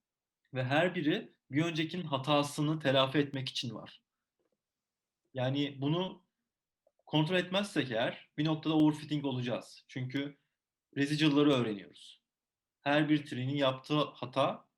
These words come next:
bir sonraki tree tarafından biraz daha kapatılıyor, biraz daha kapatılıyor. Örneğin buradaki learning rate'imiz çok önemli bunun için.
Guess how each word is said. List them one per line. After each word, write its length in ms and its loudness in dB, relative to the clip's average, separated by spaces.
bir 60 -10
sonraki 440 -4
tree 420 -4
tarafından 480 -4
biraz 300 2
daha 140 2
kapatılıyor, 520 -6
biraz 260 -6
daha 160 -6
kapatılıyor. 520 -14
Örneğin 400 -2
buradaki 360 0
learning 360 2
rate'imiz 580 0
çok 220 -2
önemli 360 -4
bunun 180 -12
için. 300 -16